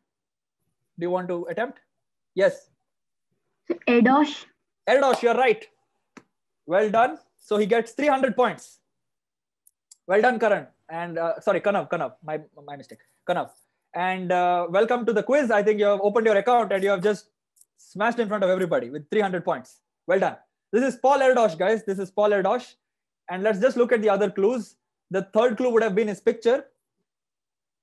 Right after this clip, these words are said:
Speaker 1: Maximum number of collaborations in the last century, almost, in the, in the twentieth century, very famous mathematician. He gave himself the number zero, and anyone who collaborated with him, the number one. So this is called the famous, you know, that you call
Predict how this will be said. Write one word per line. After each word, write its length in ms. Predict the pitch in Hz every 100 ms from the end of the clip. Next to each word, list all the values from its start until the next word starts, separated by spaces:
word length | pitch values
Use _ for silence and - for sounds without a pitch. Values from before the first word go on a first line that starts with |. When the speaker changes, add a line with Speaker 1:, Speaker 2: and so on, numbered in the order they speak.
| _ _ _ _ _ _ _
Speaker 1:
Maximum 600 | 147 202 - 294 294 294
number 280 | 247 247 240
of 180 | 233 233
collaborations 800 | 208 220 220 208 202 202 185 - _
in 120 | 185
the 60 | 190
last 360 | 185 208 - -
century, 400 | 214 220 208 147
almost, 500 | 147 175 220 - _ _ _ _ _ _ _ _ _ _
in 140 | 175 180
the, 80 | 190
in 80 | 180
the 80 |
twentieth 260 | 180 190 185
century, 260 | 180 175 190
very 200 | 190 226
famous 260 | 214 208
mathematician. 480 | 185 185 180 175 226 - _ _ _
He 80 | 208
gave 220 | 214 294
himself 580 | 262 247 - 247 294 254
the 200 | 202 247
number 420 | 220 214 233 240 190
zero, 500 | 151 214 226 147 - _ _ _ -
and 160 | 185 185
anyone 460 | 196 254 285 269
who 160 | 214 220
collaborated 640 | 214 208 247 247 240 226 180
with 160 | 240
him, 360 | 196 254 208 247
the 80 | 208
number 240 | 202 214
one. 140 | 202 165
So 80 | 185
this 120 | 220
is 120 | 247
called 200 | 226 226
the 60 | 208
famous, 380 | 220 220 220
you 60 | 208
know, 100 | 202
that 80 | 196
you 80 | 180
call 160 | 180